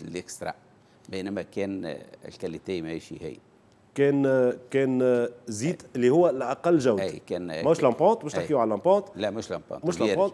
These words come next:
Speaker 2: نحكيو
Speaker 1: فيرج.
Speaker 2: على، على الفيرج، مش
Speaker 1: اي.
Speaker 2: الاكسترا فيرج.
Speaker 1: لا.
Speaker 2: مش البكر الممتاز.
Speaker 1: لا.
Speaker 2: نحكيو على
Speaker 1: بكر ممتاز، ان شاء الله ما هنا فصاعدا بدا
Speaker 2: ما توش
Speaker 1: يتحسن.
Speaker 2: يولي عندنا
Speaker 1: اي.
Speaker 2: البكر
Speaker 1: اي.
Speaker 2: الممتاز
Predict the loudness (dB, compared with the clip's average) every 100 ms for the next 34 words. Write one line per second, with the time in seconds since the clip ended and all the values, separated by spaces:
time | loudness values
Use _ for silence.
0 | -4 -4 0 2 4 2 4 2 4 4
1 | 2 0 -2 -2 -2 0 0 -2 -10 -8
2 | -4 -6 -6 0 0 2 4 4 4 0
3 | 2 -2 -2 -20 _ 0 4 4 4 2
4 | 2 -4 -4 -2 2 2 4 2 0 -2
5 | -8 0 0 2 -2 0 0 0 0 0
6 | 0 -2 -4 -6 -2 0 0 -2 -2 0
7 | -2 4 2 4 2 4 2 0 -2 -2
8 | -4 -4 -4 -2 0 -2 -4